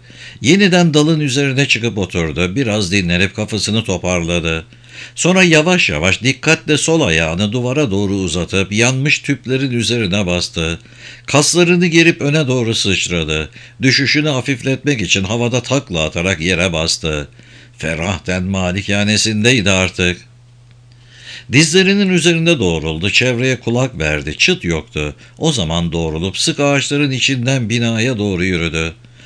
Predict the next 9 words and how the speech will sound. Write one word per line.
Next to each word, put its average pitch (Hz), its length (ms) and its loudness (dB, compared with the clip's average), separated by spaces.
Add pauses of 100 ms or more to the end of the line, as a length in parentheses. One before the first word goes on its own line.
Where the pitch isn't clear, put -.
(260)
Aradan 175 500 4
bir 180 220 2
dakika 85 360 0
geçmemişti 95 760 -2
ki 90 180 -2
doğru 139 320 2
yolda 139 300 0
olduğunu 120 480 0
anladı. 85 600 0